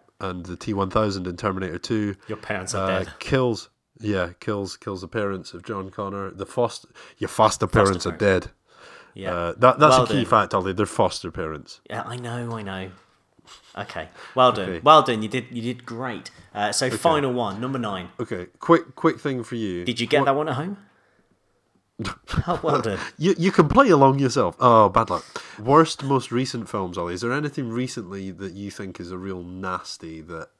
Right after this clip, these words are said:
Speaker 1: um, could have been banned even now if there was another
Speaker 2: Oh, well, I
Speaker 1: sort of
Speaker 2: think that
Speaker 1: moral
Speaker 2: this is a
Speaker 1: outrage
Speaker 2: whole new
Speaker 1: nowadays?
Speaker 2: episode. I think this is a whole new,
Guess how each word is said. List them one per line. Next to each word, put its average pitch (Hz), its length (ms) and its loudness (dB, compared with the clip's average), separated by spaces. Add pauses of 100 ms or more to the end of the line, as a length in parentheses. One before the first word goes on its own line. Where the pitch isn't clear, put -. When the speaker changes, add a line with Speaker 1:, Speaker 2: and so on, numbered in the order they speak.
(100)
Speaker 1:
um, 80 460 -14 (880)
could 120 180 -2
have 101 120 -6
been 90 260 -12
banned 87 580 -8 (100)
even 95 360 -10
now 87 320 -6 (160)
if 87 140 -16
there 92 100 -10
was 85 140 -8
another 87 160 2
Speaker 2:
Oh, 151 80 6
well, 151 100 6
I 147 40 8
Speaker 1:
sort 151 80 4
of - 40 -10
Speaker 2:
think 143 160 -4
that 87 120 -4
Speaker 1:
moral 80 60 -6
Speaker 2:
this 85 200 -4
is 107 100 -4
a 110 40 -4
Speaker 1:
outrage 90 60 -6
Speaker 2:
whole 117 160 0
new 104 140 -4
Speaker 1:
nowadays? 127 160 -4
Speaker 2:
episode. 82 440 -8 (360)
I 117 80 -4
think 113 180 -8
this 104 140 -8
is 104 160 -8
a 107 40 -6
whole 110 300 -4
new, 101 320 -6